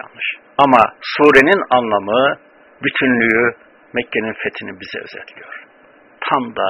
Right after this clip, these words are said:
oraya yakışıyor. Allah'ın yardımı ve zaferi geldiği ve insanların bölük bölük Allah'ın dinine girmekte olduklarını gördüğün vakit, Rabbine hamd ederek onu tesbih et ve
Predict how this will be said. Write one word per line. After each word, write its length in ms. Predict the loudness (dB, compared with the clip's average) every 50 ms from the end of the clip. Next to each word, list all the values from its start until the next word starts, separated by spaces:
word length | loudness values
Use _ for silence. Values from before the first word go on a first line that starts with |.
| -4 -8 -12 _ _ _
oraya 280 | -12 -12 -10 -10 -12 -12 -12 -14
yakışıyor. 440 | -10 -6 -4 -4 -4 -4 -6 -10 -16 -18 -18 -20 _ _ _ _ _ _ _ _ 4
Allah'ın 400 | 6 10 10 10 10 10 8 6 8 8 10
yardımı 420 | 10 10 8 6 2 0 2 4 6 6
ve 60 | 4 6 6
zaferi 360 | 4 4 6 4 2 2 2 2 4 6
geldiği 500 | 6 6 4 2 -4 -6 -4 -2 0 0 0 0 -4 _ _ _ 4
ve 60 | 4 4 4
insanların 680 | 2 0 4 6 6 8 8 8 6 6 4 2 2
bölük 460 | 4 4 6 6 6 4 4 2 2 2
bölük 280 | 2 4 4 2 0 0 0 0
Allah'ın 460 | 4 6 6 6 6 6 2 -2 -4
dinine 260 | -4 -2 0 0 0
girmekte 520 | -2 -2 -4 -4 0 0 0 -2 0 -2 0
olduklarını 460 | 0 0 -2 -2 0 0 0 0 -2
gördüğün 600 | -4 -4 -4 -2 -2 -4 -4 -6 -8 -10 -8 -6
vakit, 400 | -6 -6 -6 -8 -10 -12 -14 -18 -20 -20 -20 -20 _ _ _ _ _ _ _ _ _ _ _ _ _ _ _ _ _ _ -12 2 6 8
Rabbine 400 | 8 8 6 4 4 4 4 4 4 2 -2 2
hamd 280 | 4 6 6 6 6 4
ederek 440 | 4 6 6 4 4 2 2 -2
onu 160 | -4 -2 -2 -2
tesbih 640 | -4 -2 -2 -2 -2 -4 -6 -8 -8 -8 -8 -6 -4 0 0 0
et 200 | 0 0 4
ve 60 | 6